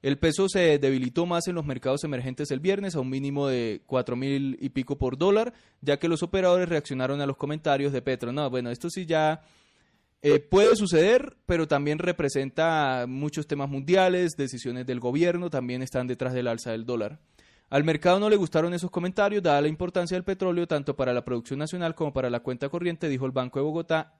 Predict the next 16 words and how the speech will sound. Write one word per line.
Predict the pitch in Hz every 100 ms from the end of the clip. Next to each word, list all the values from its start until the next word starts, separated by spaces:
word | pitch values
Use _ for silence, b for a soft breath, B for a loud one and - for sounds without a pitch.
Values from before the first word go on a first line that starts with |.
| -
en | 143 131
una | 127 120 117
nota. | 104 85 80 b b b b b
Hombre, | 196 196 160 143 -
ya | 156
le | 185
van | 196
a | 196
echar | 196 190
la | 185
culpa, | 196 180 147
con | 151 147
razón | 143 156
lo | 165
puso | 170 156 151
Time, | 135 123 143